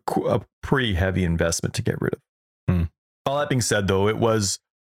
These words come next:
Speaker 1: a very interesting experience. None of that's a criticism. It was just scary, and I was surprised how, when everything rolled together and it actually
Speaker 2: Yeah, yeah.
Speaker 1: went,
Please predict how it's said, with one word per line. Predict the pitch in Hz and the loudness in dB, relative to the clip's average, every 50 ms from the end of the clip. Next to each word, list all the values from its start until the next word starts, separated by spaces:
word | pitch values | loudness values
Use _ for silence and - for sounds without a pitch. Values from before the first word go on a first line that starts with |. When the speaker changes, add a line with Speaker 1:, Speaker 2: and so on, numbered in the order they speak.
| _ _ _ | _ _ _
Speaker 1:
a | - | -2
very | 101 127 151 180 143 113 107 | 0 2 2 2 2 2 0
interesting | 107 110 - 117 101 - - 85 | 0 0 0 -2 -2 -2 -2 -2
experience. | 80 - - - 98 90 87 87 104 | -2 -4 -4 -4 -2 -2 -2 -2 0
None | 135 147 | 0 0
of | 135 | 2
that's | 113 113 117 110 - | 2 2 2 0 -2
a | - | -4
criticism. | - - - 113 117 104 - 92 82 78 82 82 | -4 -2 -2 0 0 0 -2 -2 -2 -2 0 0
It | 90 92 | 2 2
was | 92 98 92 80 | 2 0 0 0
just | 82 90 82 - - | -2 -2 -4 -4 -4
scary, | - - - - - 110 120 123 101 90 90 92 | -4 -4 -4 -2 -2 0 0 0 0 0 0 0
and | 92 | 0
I | 95 95 | 0 0
was | 98 92 82 | 0 0 -2
surprised | - - - 92 - - - 95 95 98 101 95 - | -2 -4 -4 -6 -4 -4 -2 -2 0 -2 -2 -2 -2
how, | - - - 95 95 101 101 101 101 104 107 - - _ _ _ _ _ | -4 -2 -2 -2 0 0 0 0 0 0 -2 -4 -8 _ _ _ _ _
when | 117 110 104 - _ - | -2 -2 -2 -2 _ -4
everything | 113 104 98 98 117 120 117 - - 123 123 131 127 | -4 -2 0 0 0 0 -2 -2 0 0 0 0 0
rolled | 107 98 92 95 101 104 101 101 98 | 2 2 2 2 2 2 0 0 -2
together | - 104 90 82 98 98 95 82 85 85 85 | -2 -2 0 0 0 0 0 0 0 0 0
and | 80 80 | 0 -2
it | 78 - - | -4 -2 -4
actually | 98 95 95 - - - 110 107 104 104 | -4 -4 -2 -4 -2 -2 2 2 2 4
Speaker 2:
Yeah, | 104 87 80 82 | 4 4 4 4
yeah. | 87 92 | 4 4
Speaker 1:
went, | 92 95 120 147 - - | 4 2 2 0 -4 -8